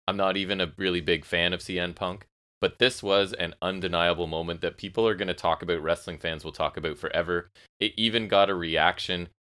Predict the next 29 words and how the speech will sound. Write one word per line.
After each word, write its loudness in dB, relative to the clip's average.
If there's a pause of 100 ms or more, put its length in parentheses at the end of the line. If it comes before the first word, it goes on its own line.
(100)
from 0
my 2
wife 0
as 0
she -8
was, -4
like, -2
walking -2
by 4
and -2
just -8
watching 0
the 0
ovation -4
that -2
lasted -2
for -6
however -4
many -4
minutes -6
it -6
was, -6
right? -4
When -6
he -12
just, -6
the -8
crowd -2
was, -10